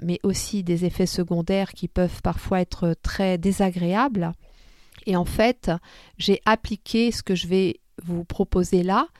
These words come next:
et ça a super bien fonctionné. C'est-à-dire qu'au bout de sept semaines de radiothérapie, je vous assure que c'était très long parce qu'en plus,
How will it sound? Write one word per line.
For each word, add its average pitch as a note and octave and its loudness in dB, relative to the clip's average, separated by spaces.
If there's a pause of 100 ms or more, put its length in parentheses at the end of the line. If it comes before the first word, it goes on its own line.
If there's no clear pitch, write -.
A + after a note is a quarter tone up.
(400)
et F#3+ 4
ça G#3 0
a A#3+ -6
super - -2
bien F3+ -2
fonctionné. F#3+ 0
C'est-à-dire F#3 -2
qu'au G3 0
bout G#3 -4
de F3+ 0 (340)
sept - 2
semaines G#3 2
de F#3+ 2
radiothérapie, F#3 0
je F#3+ -6
vous D#3+ -2
assure E3 -2
que - -10
c'était F3 -2
très - 0
long F3 0
parce - -6
qu'en E3 -4
plus, - -6